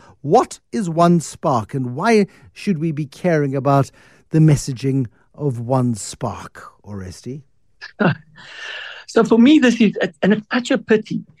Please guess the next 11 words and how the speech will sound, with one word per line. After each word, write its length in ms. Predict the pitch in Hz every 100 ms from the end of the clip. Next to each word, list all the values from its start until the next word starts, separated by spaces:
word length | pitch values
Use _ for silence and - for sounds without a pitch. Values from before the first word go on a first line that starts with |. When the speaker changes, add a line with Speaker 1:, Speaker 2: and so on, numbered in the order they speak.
| _ _ _ -
Speaker 2:
um, 640 | 156 165 160 160 156 156 156 - - _ - -
re-, 320 | 165 165 190 - 123
uh, 100 | 120 - -
uh, 260 | 151 156 151
that, 220 | 160 160
that 160 | 160 160
this 160 | 160
is 100 | 160
a 80 | 156
zero, 380 | 139 156 147 147
because 560 | 156 156 - 196 160